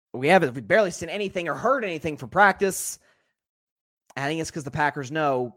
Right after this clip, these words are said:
okay, he's good, but let's try and keep this, l-, l-, let's not raise the expectations too high. Very interesting strategy by the Packers.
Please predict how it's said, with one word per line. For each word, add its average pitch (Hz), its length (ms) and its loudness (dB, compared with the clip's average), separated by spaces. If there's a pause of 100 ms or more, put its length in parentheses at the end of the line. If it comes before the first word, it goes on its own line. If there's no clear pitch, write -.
okay, 165 240 -8
he's 143 160 -6
good, 127 460 2
but 123 260 -2 (420)
let's 147 280 -6
try 143 260 -2
and 131 140 -8
keep 131 200 -8
this, - 500 -12 (400)
l-, 127 180 -6
l-, 131 80 -4
let's 139 220 -4
not 175 260 0
raise 175 300 -2
the 170 120 0
expectations 156 680 -4
too 104 140 -10
high. 78 260 -14 (2000)
Very 131 240 -4
interesting 127 280 -12
strategy 107 380 -8
by 98 80 -10
the 95 60 -12
Packers. 76 440 -16